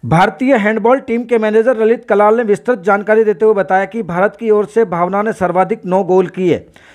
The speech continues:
जबकि जस्सी व कप्तान प्रियंका ठाकुर ने पाँच-पाँच गोल किए। प्रियंका व मोनिका ने चार-चार गोल तथा संजना कुमारी ने दो गोल किए। भारतीय टीम की गोलकीपर चेतना ने बहुत ही शानदार खेल का प्रदर्शन करते हुए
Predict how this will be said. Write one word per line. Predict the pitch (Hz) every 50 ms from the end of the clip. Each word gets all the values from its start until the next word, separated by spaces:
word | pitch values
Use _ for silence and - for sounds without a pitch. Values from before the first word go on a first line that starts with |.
| - -
जबकि | 131 185 202 - - 247 196
जस्सी | 165 196 - - - 262
व | 254 247
कप्तान | 233 - 202 185 - - 202 214 233
प्रियंका | - - 196 208 208 - - 196
ठाकुर | 185 - 147 170 170 - 220 208
ने | 220 214
पाँच-पाँच | 220 - 180 185 180 - 196 202 196 156
गोल | 160 165 180 185 170
किए। | - - 175 170 143 98 - - _ - - - _ _ -
प्रियंका | 202 214 214 233 247 240 262 254
व | 247 247
मोनिका | 220 202 208 208 220 220 226 214 214
ने | 202 -
चार-चार | - - 170 175 165 - 220 214 214
गोल | 185 180 202 220 220 214 - _ _ _ -
तथा | 190 190 214 226 220
संजना | 180 - - 190 196 190 220 226 226
कुमारी | 226 226 196 196 202 202 214
ने | 220 220 226
दो | 175 175 196 196
गोल | 160 165 185 190 180
किए। | - - 165 156 123 90 - _ _ _ _ _ _ - -
भारतीय | 120 165 180 208 220 214 - 247
टीम | 247 247 233 220 233 240
की | 233 247 247
गोलकीपर | 185 147 175 202 220 226 220 - 214 214 - 226 214
चेतना | - - - 190 185 - 202 208 220
ने | 220 214
बहुत | 180 180 202 - -
ही | 208
शानदार | - - 190 180 185 196 214 214 214
खेल | - - 180 202 202
का | - 214
प्रदर्शन | 190 - 175 165 165 190 - 196 202
करते | 190 - 185 170 160 - 202
हुए | 190 175 202 214 190 -